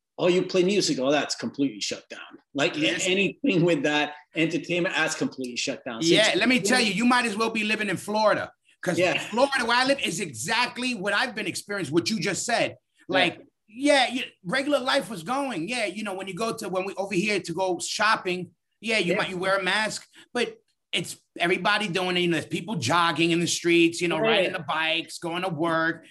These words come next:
Speaker 2: And then it's like, but we, again, we've lucky to be in the places we are,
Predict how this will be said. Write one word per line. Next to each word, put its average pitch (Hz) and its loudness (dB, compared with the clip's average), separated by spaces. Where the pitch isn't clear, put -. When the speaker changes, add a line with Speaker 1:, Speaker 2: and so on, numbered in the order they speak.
Speaker 2:
And 180 -4
then 196 0
it's 185 -6
like, 185 0
but 185 2
we, 175 -4
again, 160 0
we've 196 0
lucky 196 -2
to 180 -8
be 185 -2
in 170 -4
the 156 0
places 170 -2
we 143 0
are, 156 2